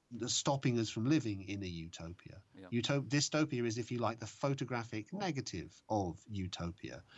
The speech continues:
Speaker 1: If the Hunger Games becomes an enormously successful series, as of course it did, it's not because we want to live in the world of the Hunger Games. It's because that series is identifying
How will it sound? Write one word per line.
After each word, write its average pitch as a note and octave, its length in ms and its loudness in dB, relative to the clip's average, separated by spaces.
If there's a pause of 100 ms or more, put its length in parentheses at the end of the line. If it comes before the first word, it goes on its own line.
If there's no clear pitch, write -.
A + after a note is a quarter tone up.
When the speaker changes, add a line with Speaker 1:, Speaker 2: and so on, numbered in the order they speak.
(240)
Speaker 1:
If C3+ 180 4
the D3 100 4
Hunger E3+ 360 6
Games A#2 420 4
becomes A#2 420 -2
an A2 100 0
enormously A2+ 600 4
successful G#2+ 500 -2
series, G3 360 4
as G2+ 80 0
of G#2+ 80 0
course G2+ 240 2
it E2+ 160 -6
did, D3 300 6 (300)
it's C#3 160 -2
not E3 140 6
because C#3 200 2
we C3+ 100 8
want C3+ 260 4
to B2 80 -2
live B2 320 6
in A2+ 140 4
the A2 80 4
world G#2+ 300 4
of F2 80 -2
the G2 80 0
Hunger D3+ 260 2
Games. F2+ 500 -6 (320)
It's - 120 -2
because C#3 280 4
that C3+ 240 2
series C3 460 4
is G2+ 180 -2 (320)
identifying A2 920 0